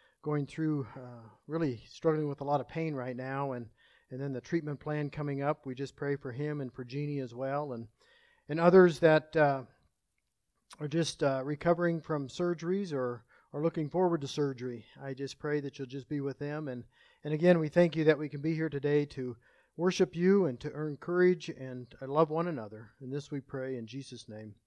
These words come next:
Amen. There was a man who was a, a really good rock climber. And he took the challenge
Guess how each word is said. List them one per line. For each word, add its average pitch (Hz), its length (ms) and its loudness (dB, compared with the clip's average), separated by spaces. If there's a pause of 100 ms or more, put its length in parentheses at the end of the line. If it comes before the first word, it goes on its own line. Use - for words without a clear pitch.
Amen. 123 320 -10 (2250)
There 190 100 10
was 226 140 10
a 190 80 8
man 196 320 8
who 180 220 6
was 165 180 4
a, 143 280 4
a 147 80 -6
really 190 300 8
good 170 320 6 (160)
rock 147 340 2
climber. 117 440 -10 (1080)
And 139 400 -6 (300)
he 180 140 -6
took 208 240 6
the 185 80 4
challenge 160 760 0